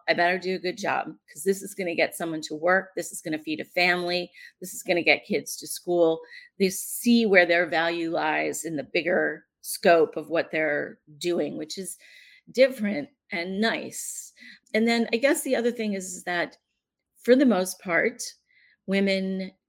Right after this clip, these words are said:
didn't feel welcome or unwelcomed when they joined their employer. They sort of felt very ambivalent to it, the issue, until they recognized that others in the organization took issue with it.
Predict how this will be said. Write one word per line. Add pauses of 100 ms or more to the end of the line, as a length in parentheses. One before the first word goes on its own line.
didn't
feel
welcome
or
unwelcomed
when
they
joined (100)
their
employer. (500)
They
sort
of (280)
felt
very
ambivalent (360)
to
it, (500)
the
issue, (400)
until
they
recognized (100)
that (120)
others
in
the
organization
took
issue
with
it.